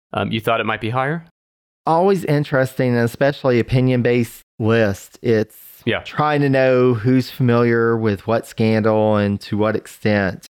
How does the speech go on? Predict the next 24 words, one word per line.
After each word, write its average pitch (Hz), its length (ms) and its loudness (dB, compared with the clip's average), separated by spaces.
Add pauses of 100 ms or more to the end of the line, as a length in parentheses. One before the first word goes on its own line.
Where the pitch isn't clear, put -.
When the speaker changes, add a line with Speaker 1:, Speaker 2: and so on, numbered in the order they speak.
Speaker 2:
And 104 680 0
this 123 260 -2
one 127 300 0
was 113 640 -4
one 120 380 -6
of 113 140 -6
the 107 200 -4
really 110 840 -6
bigger 113 440 -2
ones, 104 400 -4
and 104 120 -4
especially 113 640 -2 (480)
considering 123 680 0
that 107 360 0 (220)
before 120 440 0
Clinton, 113 640 0 (180)
this 107 240 -2
was 123 180 0
the 127 200 -2
only 135 380 2
president 139 500 -2
that 123 140 2
was 123 120 -2
impeached. 127 760 -4